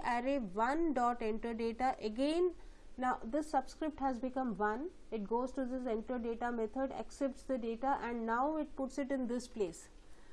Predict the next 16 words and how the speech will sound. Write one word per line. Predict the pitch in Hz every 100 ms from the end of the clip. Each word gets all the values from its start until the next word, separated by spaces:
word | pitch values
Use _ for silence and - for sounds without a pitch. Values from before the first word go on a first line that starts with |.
| - -
This | 208 247
is | 285
the | 254
second | 269 240 262 240
record. | 214 190 - - - - - -
Like | 220 214 202
this | 247
it | 254 208
goes | 208 208 208
on | 220 269 - -
till | 226 240 392 - - - - - - - - -
ten. | 220 175 139 - - - - - - - - - - - - - - - - - - - - - - - - - -
Okay. | 226 339 381 - - - - - - - - - - - - - - -
Now | 226 226 -
after | 247 247 339
this | 262 220 208 269